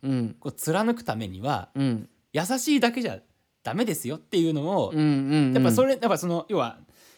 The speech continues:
Speaker 2: 優しいだけじゃダメっていうか、
Speaker 1: うん、うん、うん。
Speaker 2: やっぱ厳しい部分があるというか、
Speaker 1: うん、うん、うん、うん。
Speaker 2: その、判断したり行動したりする上でね。
Speaker 1: はいはいはいはい。
Speaker 2: で、やっぱり、ひ-、
Speaker 1: うん。
Speaker 2: なん、その、成功する、成功というか、
Speaker 1: うん、うん。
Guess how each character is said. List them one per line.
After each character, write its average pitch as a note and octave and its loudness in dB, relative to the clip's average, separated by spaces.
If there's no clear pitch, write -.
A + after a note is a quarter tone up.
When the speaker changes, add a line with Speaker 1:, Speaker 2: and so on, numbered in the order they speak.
Speaker 2:
優 D3 -4
し D4 -2
い - 0
だ D#4+ 2
け C#4+ -6
じ A3+ -4
ゃ - -4
ダ D3+ -4
メ D#3 0
っ - -8
て B2+ -8
い G#2 -2
う G#2 -6
か、 G#2 -4
Speaker 1:
う D3+ -4
ん、 - 4
う D3 4
ん、 - 6
う C#3+ 4
ん。 - 2
Speaker 2:
や B2+ 2
っ - -4
ぱ B2 -2
厳 C4 4
し B3 0
い - -2
部 C#3+ -2
分 B2 -2
が G#2 -8
あ C#3+ 0
る B2+ -4
と A2 -10
い F#2 -12
う F#2+ -14
か、 F#2+ -18
Speaker 1:
う D3 -4
ん、 D#3 2
う - 2
ん、 D#3 2
う - 2
ん、 B2+ -2
う - -4
ん。 A#2 -4
Speaker 2:
そ D3 -2
の、 G#2+ -2
判 D#3+ -2
断 F#2+ -6
し - -12
た B2 -6
り G2 -6
行 D#3 -2
動 D3+ -2
し - -8
た E3 -4
り A2+ -6
す - -10
る G#2+ -8
上 G2+ -10
で F2+ -16
ね。 D#3 -8
Speaker 1:
は C3+ 0
い - 0
は - -2
い A#2+ -2
は A#2 -4
い - -6
は A2 -10
い。 - -6
Speaker 2:
で、 G3 0
や - -10
っ - -18
ぱ A4 2
り、 C#3+ -2
ひ-、 - -12
Speaker 1:
う C#3+ -2
ん。 - 2
Speaker 2:
な C3+ 2
ん、 G#3 -6
そ G3 -4
の、 D#3+ 2
成 C#4+ 2
功 D4+ 4
す B3+ -2
る、 A#3+ -4
成 A#3+ 2
功 F#4+ -2
と E4+ -2
い D#4 2
う B3+ 0
か、 B2 0
Speaker 1:
う E3 2
ん、 - 6
う - 6
ん。 B2 2